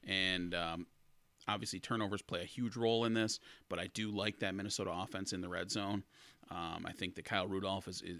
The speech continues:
does a great job down there. Not that to take anything away from George Kittle, because he can do the same things.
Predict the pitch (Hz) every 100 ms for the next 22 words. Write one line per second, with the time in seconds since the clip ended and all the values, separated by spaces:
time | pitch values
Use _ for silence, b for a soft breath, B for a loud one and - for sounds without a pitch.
0 | - 104 95 90 90 90 92 95 98 95
1 | 95 92 95 - - 95 92 - - _
2 | - - 117 - 101 98 92 92 - 90
3 | - - - 92 87 90 95 92 - 90
4 | 98 - - 95 95 107 90